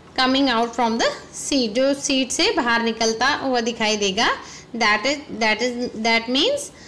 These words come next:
सीड जो है वो स्प्राउट हो चुका है। So, can you tell me what things, uh,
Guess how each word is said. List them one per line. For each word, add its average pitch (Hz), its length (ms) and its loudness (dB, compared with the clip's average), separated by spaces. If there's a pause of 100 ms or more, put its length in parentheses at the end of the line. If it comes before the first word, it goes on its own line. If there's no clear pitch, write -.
(160)
सीड 277 420 0
जो 247 120 2
है 226 260 2
वो 302 240 2
स्प्राउट 214 580 0
हो 190 80 -2
चुका 165 300 -8
है। 156 140 -8 (400)
So, - 140 -4 (720)
can 254 120 2
you 285 280 2
tell 403 280 4
me 403 220 4
what 302 160 4
things, 349 400 2 (640)
uh, 247 440 2